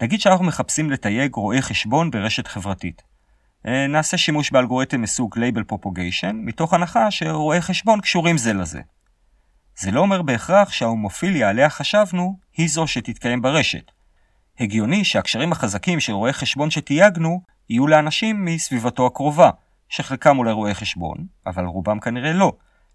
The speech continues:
למשל, אנשים שאיתם עובד בחברה שאינם רואי חשבון, או משפחה, חברים וכדומה.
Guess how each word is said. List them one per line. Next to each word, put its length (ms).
למשל, 480
אנשים 280
שאיתם 300
עובד 280
בחברה 560
שאינם 380
רואי 160
חשבון, 400
או 240
משפחה, 720
חברים 540
וכדומה. 460